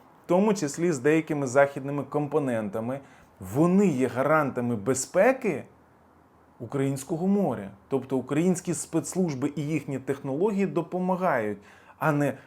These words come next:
турки і їхня дипломатія. Це наші хлопці стріляють в любий корабль, який наближається до наших торгових суден.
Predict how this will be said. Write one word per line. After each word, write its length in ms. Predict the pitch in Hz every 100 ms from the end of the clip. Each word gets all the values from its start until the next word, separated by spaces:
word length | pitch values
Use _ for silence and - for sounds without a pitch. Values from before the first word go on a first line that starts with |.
| _ _ _ _
турки 560 | 165 190 208 202 208 -
і 140 | 151
їхня 300 | 151 160 165
дипломатія. 880 | 156 165 170 190 185 113 98 104 92 - _ _ _ _ _ _ -
Це 80 | 151
наші 360 | 226 202 -
хлопці 420 | - 151 156 -
стріляють 800 | 120 - - 180 180 160 139 123
в 80 | 110
любий 380 | 156 170 160 147
корабль, 440 | - 143 185 196
який 300 | 175 147 175
наближається 960 | 165 160 143 160 139 156 185 180 - 165 - - - -
до 180 | 117
наших 380 | 147 156 151 160
торгових 480 | - 165 143 147 160
суден. 420 | - 196 127 98